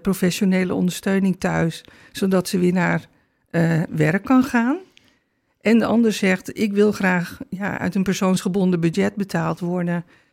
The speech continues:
want dan hoef ik niet meer naar mijn werk te gaan." En de, de een wordt blij van even ertussenuit bij een werkgever zijn en de ander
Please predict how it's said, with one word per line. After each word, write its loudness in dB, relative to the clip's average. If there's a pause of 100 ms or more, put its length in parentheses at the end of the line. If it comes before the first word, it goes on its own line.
want 0
dan 2
hoef 0
ik 0
niet 2
meer 0
naar 0
mijn 0
werk 2
te -2
gaan." -4 (720)
En -2
de, 2 (100)
de -4
een 6
wordt 0
blij 2
van -2 (100)
even -2
ertussenuit -2 (200)
bij -6
een 0
werkgever -2
zijn -4 (360)
en 0
de 0
ander 0